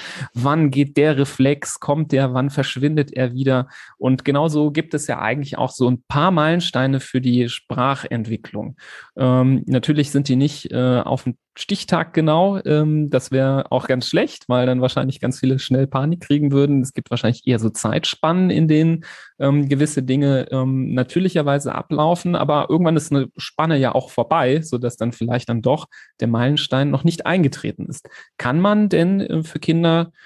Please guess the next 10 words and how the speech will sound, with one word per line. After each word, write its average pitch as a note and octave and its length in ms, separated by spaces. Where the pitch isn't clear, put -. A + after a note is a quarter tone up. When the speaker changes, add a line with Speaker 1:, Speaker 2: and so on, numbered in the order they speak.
Speaker 2:
ähm, C3+ 260
solche C3+ 260
Meilensteine B2+ 600
definieren B2 800
und - 440
welche C#3 300
sind E3 180
da D3 80
die C#3 160
wichtigsten? - 640